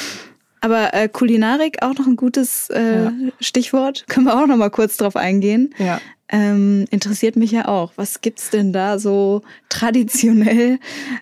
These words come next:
Speaker 1: äh, auf den, auf den Speiseplänen?
Speaker 2: Auf jeden Fall gibt's sehr viel Zucker.
Speaker 1: Oh.
Speaker 2: Also,
Speaker 1: <laughs>
Speaker 2: äh, es gibt immer diesen Minztee, der ist, glaub ich, der bekannteste, das bekannteste dort.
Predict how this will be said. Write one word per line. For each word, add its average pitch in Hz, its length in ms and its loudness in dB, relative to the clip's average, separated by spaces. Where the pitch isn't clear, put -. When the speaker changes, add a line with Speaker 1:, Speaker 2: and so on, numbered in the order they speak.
Speaker 1:
äh, 202 520 -2
auf 208 260 -4
den, 208 540 2
auf - 120 -4
den 240 140 2
Speiseplänen? 190 1080 0
Speaker 2:
Auf - 100 -14
jeden 226 200 4
Fall 220 120 0
gibt's 202 200 -4
sehr 208 120 2
viel 202 180 -2
Zucker. 240 460 -2
Speaker 1:
Oh. 214 220 0
Speaker 2:
Also, 190 200 0
Speaker 1:
<laughs> 190 280 0
Speaker 2:
äh, 190 340 0
es 190 120 -12
gibt 214 200 -4
immer 214 220 0
diesen 190 240 -2
Minztee, 247 460 -2
der 208 100 -4
ist, - 140 -10
glaub 185 140 -6
ich, 180 40 -8
der 180 160 -8
bekannteste, 190 680 -6
das 175 200 -10
bekannteste 214 580 -6
dort. 202 320 -6